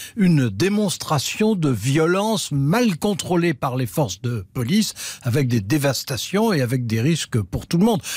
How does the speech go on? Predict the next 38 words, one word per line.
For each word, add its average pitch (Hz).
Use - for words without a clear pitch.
Et 135
puis -
on 143
sait 123
très 131
bien 143
qu'il 123
y -
a 131
une 156
fraction, 196
une 139
fraction 117
seulement, 214
mais 117
une 190
fraction 214
des 147
Gilets 139
jaunes 185
qui -
est 151
en 123
pleine 185
radicalisation 151
au 139
moment 170
où 175
le 139
mouvement 135
s'essouffle. 220
Et 196
enfin, 214
on 143
peut -
redouter 135
la 139
convergence 175